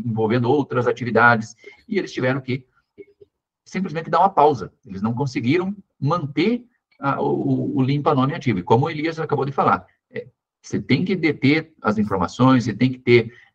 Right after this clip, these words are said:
é, todo, todo o conhecimento, toda a estrutura pra vo-, pra você poder atender o cliente lá na ponta, né? E aí, o que que aconteceu? Nessa outra parceria, eles não estavam conseguindo, é, fazer tudo ao mesmo tempo e eles resolveram parar por um tempo,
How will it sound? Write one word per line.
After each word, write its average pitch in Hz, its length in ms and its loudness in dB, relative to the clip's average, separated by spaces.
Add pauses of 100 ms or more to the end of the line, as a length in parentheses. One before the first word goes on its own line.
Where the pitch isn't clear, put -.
é, 95 500 0
todo, 131 520 2
todo 147 160 -4
o 123 60 -6
conhecimento, 110 560 0
toda 123 160 -4
a - 0 -
estrutura 123 440 -2
pra 147 200 2
vo-, 151 180 -6 (180)
pra 123 120 -6
você 208 180 -4
poder 190 300 6
atender 131 320 0
o 120 80 0
cliente 110 320 -2
lá 107 80 2
na 98 100 4
ponta, - 320 -6 (100)
né? - 160 -2 (800)
E 147 80 8
aí, 175 160 4
o 208 40 -2
que - 120 -14
que 202 60 0
aconteceu? 127 420 -2 (300)
Nessa 101 200 0
outra 117 200 0
parceria, 156 720 2
eles 143 180 0
não 170 160 2
estavam 135 340 2
conseguindo, 113 560 -4 (360)
é, 98 340 2 (180)
fazer 120 280 2
tudo 131 200 4
ao 127 80 8
mesmo 139 220 0
tempo 165 260 -4
e 196 40 -2
eles 190 120 -6
resolveram 185 540 0 (460)
parar 190 300 8
por 170 200 -6
um - 60 -20
tempo, 131 320 -2